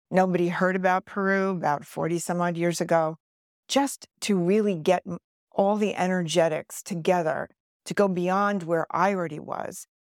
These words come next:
Because by that time, I had transitioned out of show business and I was into energy healing and life coaching. And I was very, very, uh, fulfilled with that because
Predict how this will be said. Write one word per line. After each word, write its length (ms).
Because 240
by 180
that 260
time, 300
I 40
had 120
transitioned 680
out 140
of 100
show 220
business 400
and 120
I 40
was 220
into 640
energy 420
healing 440
and 100
life 240
coaching. 520
And 300
I 280
was 300
very, 320
very, 580
uh, 480
fulfilled 420
with 160
that 360
because 520